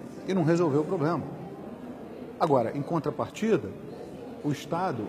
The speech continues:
deu milhões de isenções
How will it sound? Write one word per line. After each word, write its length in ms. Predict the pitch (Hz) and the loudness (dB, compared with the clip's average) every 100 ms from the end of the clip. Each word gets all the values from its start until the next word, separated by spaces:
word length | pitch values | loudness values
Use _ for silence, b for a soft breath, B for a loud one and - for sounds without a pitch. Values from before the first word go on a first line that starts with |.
| - 117 | -8 -2
deu 240 | 127 147 127 - - - - - - - - - | 0 0 -2 -8 -14 -16 -16 -16 -16 -16 -12 0
milhões 760 | 165 220 180 185 196 123 - - - - - 254 - - - - - - - - - 135 131 120 | 6 8 8 6 4 2 -2 -8 -8 -8 -8 -8 -8 -10 -10 -12 -12 -12 -10 -10 -10 -10 -8 -6
de 420 | 120 135 160 170 143 | -2 2 4 4 4
isenções 580 | 160 165 180 - 151 156 | 2 4 2 2 0 0